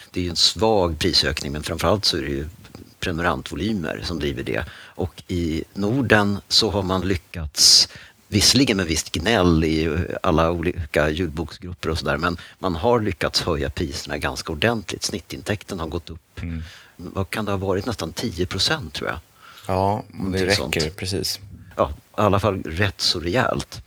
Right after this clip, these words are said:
Speaker 2: Antalet strömmade böcker minskade tjugohundratjugotre, men intäkterna från förla-, för förlagen har ökat.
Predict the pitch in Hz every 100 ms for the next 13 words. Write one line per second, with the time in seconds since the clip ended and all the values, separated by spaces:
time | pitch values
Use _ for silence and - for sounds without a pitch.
0 | - - - - - 110 104 101 95 -
1 | 101 101 98 98 - - 87 92 87 -
2 | 101 82 82 87 - - 73 73 73 71
3 | 76 76 107 87 - 107 - 95 85 -
4 | 80 80 78 - - 87 78 76 71 76
5 | 76 78 76 - - 65 - -